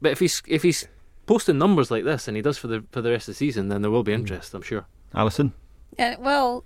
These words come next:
Speaker 4: you sort of wonder what is the model really, at, uh, what's at the heart of it, because they, they spent a lot, relatively for them, they spent a lot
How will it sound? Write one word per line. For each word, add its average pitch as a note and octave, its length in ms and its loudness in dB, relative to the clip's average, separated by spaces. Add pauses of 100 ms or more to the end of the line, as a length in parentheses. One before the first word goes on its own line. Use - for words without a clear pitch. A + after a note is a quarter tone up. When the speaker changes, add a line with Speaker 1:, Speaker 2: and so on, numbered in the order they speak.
Speaker 4:
you - 100 -12
sort C#4+ 240 -8
of B3 100 -8
wonder A#3 320 -2
what G#3+ 300 -4
is A#3 220 -4
the G#3 160 -6
model G#3 520 -4
really, D#3 460 -4
at, - 140 -8 (100)
uh, - 160 -10
what's - 240 -6
at - 60 -8
the - 80 -8
heart F#3 340 0
of - 100 -10
it, - 280 -8
because E3+ 340 -6 (160)
they, F3+ 340 -2 (220)
they F#3+ 160 -2
spent E3+ 420 -6
a D#3 80 -4
lot, F#3 220 -4 (260)
relatively F3 640 -6
for C3+ 180 -12
them, C3+ 320 -8
they - 80 -10
spent C#3+ 380 -10
a C#3 60 -8
lot D3 340 -6